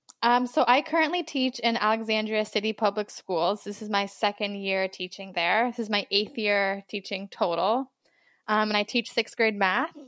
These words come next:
And I had the privilege of learning about modern classrooms right in its early stages.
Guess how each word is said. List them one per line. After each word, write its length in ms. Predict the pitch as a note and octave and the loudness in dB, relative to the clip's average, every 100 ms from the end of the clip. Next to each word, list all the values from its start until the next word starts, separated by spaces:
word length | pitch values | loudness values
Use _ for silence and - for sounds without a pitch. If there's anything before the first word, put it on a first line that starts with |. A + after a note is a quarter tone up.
| A3+ | -6
And 200 | A3+ A3 A3 | -2 -2 -2
I 200 | A3+ B3 | 2 2
had 180 | C#4 D#4 | 4 2
the 80 | C4+ | 0
privilege 640 | B3 A#3 A3+ C#4+ D4 C4 A3 | -2 -2 2 2 2 0 -2
of 360 | G#3 G#3 G3+ G3+ | 2 4 2 0
learning 340 | G#3 G#3 G#3 | 0 0 0
about 380 | G#3+ G3 F#3+ G3+ | 2 4 2 2
modern 240 | F#3+ G3 G3 | 0 0 0
classrooms 600 | F#3 F#3 G3+ F#3+ G3+ - | 0 0 -4 -6 -8 -2
right 140 | F#3+ | 0
in 100 | G#3+ | 0
its 120 | G3 - | -4 -4
early 240 | G3 F#3+ | 0 0
stages. 720 | G3 - F#3+ A3 D#4+ E4 - | -2 0 0 2 2 2 -2